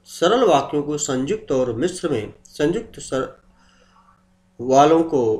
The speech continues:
वाक्यों को सरल और मिश्र वाक्य में तथा मिश्र वाक्य को सरल और संयुक्त वाक्य में बदलना। जैसे, धमाका होते ही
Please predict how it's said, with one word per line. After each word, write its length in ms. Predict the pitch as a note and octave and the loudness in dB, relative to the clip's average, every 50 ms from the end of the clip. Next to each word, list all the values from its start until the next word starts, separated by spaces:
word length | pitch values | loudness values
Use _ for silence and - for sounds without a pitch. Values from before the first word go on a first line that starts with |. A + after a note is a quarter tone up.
| - | -4
वाक्यों 280 | - - - F#3 F#3 F#3 | -4 -2 0 0 0 0
को 260 | F#3 B2+ A2+ A2+ - | -2 -4 -4 -4 -4
सरल 600 | - - - - D3+ D#3 G3+ G#3 G3 F#3 F#3 F#3 - | -6 -6 -2 0 2 2 4 4 4 2 0 -2 -2
और 260 | B2+ C3 C3 C3 C3+ | 0 2 2 2 2
मिश्र 320 | C#3+ D#3 G3 F#3 - - C#3+ | 0 0 0 -2 -2 0 0
वाक्य 360 | C3 B2+ B2 A#2+ - - A#2+ | 2 2 0 -2 -4 -8 -8
में 320 | A2+ A2 G#2 G#2 G#2+ - _ _ _ _ _ _ _ _ _ C#3 | -8 -8 -8 -10 -12 -18 _ _ _ _ _ _ _ _ _ -8
तथा 200 | C3+ D#3 C#3+ B2+ | -2 0 0 2
मिश्र 340 | C3+ E3 F#3+ F#3 - - D3 | 2 0 0 0 -2 -2 0
वाक्य 340 | C3+ B2 B2 B2 - - | 0 0 0 -2 -4 -10
को 440 | C3 - C3+ A#2 G#2 G2 F2 - _ _ _ _ _ - | -8 -6 -6 -4 -4 -6 -10 -12 _ _ _ _ _ -20
सरल 360 | - - D#3+ D3+ D#3+ D#3+ D3 | -6 -2 2 4 4 6 4
और 160 | C#3+ C#3 C#3 - - - | 4 2 0 -6 -10 -8
संयुक्त 400 | - B2 C3 E3 G3 - - - | -6 -4 -4 -4 -6 -6 -6 -8
वाक्य 280 | G#2 G2+ G2 - - | -6 -6 -8 -8 -8
में 100 | F3+ G#3 | -6 -4
बदलना। 420 | E3+ A#2 F#2+ F#2+ F#2+ F#2+ G2 - _ _ _ _ _ _ _ _ | -4 -6 -6 -8 -10 -12 -14 -18 _ _ _ _ _ _ _ _
जैसे, 400 | C#3+ D3 D3 - F3+ A3+ - - - _ - - - - - _ - E3 | 0 0 0 0 -2 -6 -6 -10 -18 _ -20 -20 -20 -20 -20 _ 0 2
धमाका 360 | F3+ A3 A#3+ A#3+ A#3 B3 A#3+ | 4 6 6 6 6 4 2
होते 380 | A3+ F#3+ F3 E3+ E3+ - G3 | 4 2 0 0 2 2 2
ही 380 | G3 G3 G3+ G3+ G3+ G#3+ B3+ | 2 2 0 -2 -4 -6 -10